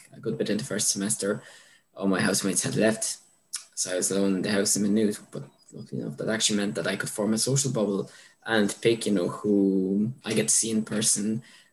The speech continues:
within covid guidelines. So I was very lucky because the friends that, the, um, house that I suppose I formed a social bubble with, they're extremely, um, they're extremely supportive, and I couldn't have done it without them.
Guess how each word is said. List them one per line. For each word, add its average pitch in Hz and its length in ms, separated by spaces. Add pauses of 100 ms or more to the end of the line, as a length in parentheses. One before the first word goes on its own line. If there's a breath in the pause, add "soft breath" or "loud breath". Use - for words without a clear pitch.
(100)
within 98 440
covid 101 320
guidelines. 101 480
So - 220
I - 40
was 98 120
very 107 180
lucky 107 240
because - 640 (600 loud breath)
the 101 60
friends 104 400
that, 92 260
the, 101 220
um, 101 260
house 104 260
that 104 120
I 104 80
suppose 104 300
I 104 60
formed 107 280
a 107 40
social 107 340
bubble 104 280
with, 98 400 (440 soft breath)
they're 101 200
extremely, 98 840
um, 90 460 (540)
they're 117 100
extremely 113 280
supportive, 110 420
and 98 100
I 107 60
couldn't 107 220
have - 140
done 107 160
it - 60
without 107 340
them. 127 320